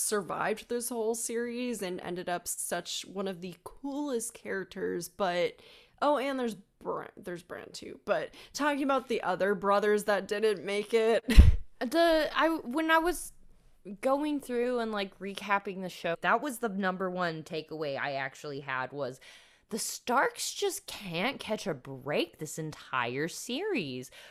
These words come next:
Speaker 2: From beginning to end, they're just constantly just getting the crap end of the stick every time. From the minute, uh, Ned loses his head,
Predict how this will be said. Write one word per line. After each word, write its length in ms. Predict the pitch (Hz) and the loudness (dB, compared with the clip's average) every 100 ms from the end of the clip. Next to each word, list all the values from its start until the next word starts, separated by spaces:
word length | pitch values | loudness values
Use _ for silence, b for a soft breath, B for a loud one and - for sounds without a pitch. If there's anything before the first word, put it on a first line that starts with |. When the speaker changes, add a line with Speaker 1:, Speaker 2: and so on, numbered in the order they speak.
| B | B
Speaker 2:
From 240 | - 202 220 | -6 -2 0
beginning 720 | 233 - 196 247 330 196 160 | -4 -4 -4 -2 -2 -4 -6
to 300 | - 170 - | -6 -8 -6
end, 360 | 214 320 240 180 | -2 0 0 0
they're 300 | 170 170 170 | 0 0 -4
just 440 | 165 180 170 - _ - - | -4 -4 -4 -14 _ -20 -18
constantly 1160 | - - 208 294 359 - 196 165 160 147 143 - 175 - 180 - _ - 170 | -16 -4 -2 -2 -4 -6 -6 -6 -8 -8 -8 -12 -18 -18 -20 -20 _ -20 -14
just 340 | - 185 - - | -8 -8 -8 -6
getting 320 | 254 269 269 | -4 0 -2
the 80 | 175 | -2
crap 420 | - - 202 254 | -8 0 0 2
end 160 | 208 190 | 0 0
of 60 | |
the 100 | 185 | -2
stick 280 | 185 - 339 - | -4 -6 -6 -2
every 280 | 170 190 | -2 -2
time. 300 | 202 254 269 175 B B B | -4 -2 -2 -6 B B B
From 220 | - 190 | -4 -4
the 80 | 180 | -2
minute, 340 | 175 196 285 - - - 175 - _ _ _ - - - - | -2 -2 -4 -6 -18 -20 -20 -20 _ _ _ -18 -16 -6 2
uh, 260 | 175 156 160 | 4 4 2
Ned 260 | 185 240 | 0 0
loses 400 | 311 311 294 262 | 0 -2 -4 -4
his 200 | 294 262 | -4 -4
head, 460 | 190 170 151 165 | -2 0 0 -2